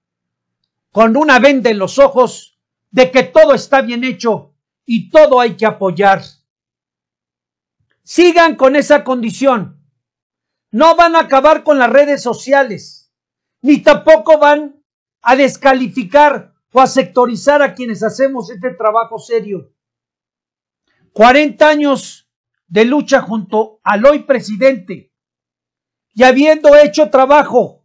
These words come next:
de guerrilla en el país, no nos van a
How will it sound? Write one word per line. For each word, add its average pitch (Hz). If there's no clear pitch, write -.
de 240
guerrilla 269
en 254
el 220
país, 262
no 262
nos 285
van 277
a 269